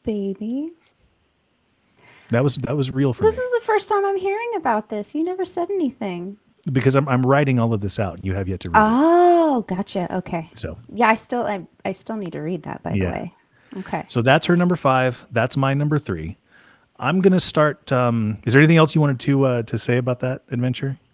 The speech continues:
Speaker 2: before we move on to the next one?
Speaker 1: Just going downhill, sometimes I felt like we were literally on the side of the mountain.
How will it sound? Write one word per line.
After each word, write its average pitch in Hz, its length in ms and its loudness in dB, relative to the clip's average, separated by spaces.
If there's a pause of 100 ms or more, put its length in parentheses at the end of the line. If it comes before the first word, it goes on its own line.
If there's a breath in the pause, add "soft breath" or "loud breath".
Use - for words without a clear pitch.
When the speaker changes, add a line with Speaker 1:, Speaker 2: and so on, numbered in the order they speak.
Speaker 2:
before - 200 -4
we 117 80 2
move 117 180 0
on 113 140 -4
to 113 60 -6
the 110 80 -6
next 113 240 -8
one? 117 140 -10 (440)
Speaker 1:
Just 220 380 2
going 220 340 -4
downhill, 196 760 -2
sometimes 190 420 -6
I 175 60 -4
felt 175 260 -6
like 175 180 -4
we 190 120 -4
were 180 100 -4
literally 185 960 0 (120)
on 170 440 -4
the 185 140 -4
side 165 520 -4
of 165 220 -4
the 165 80 -8
mountain. 151 500 -6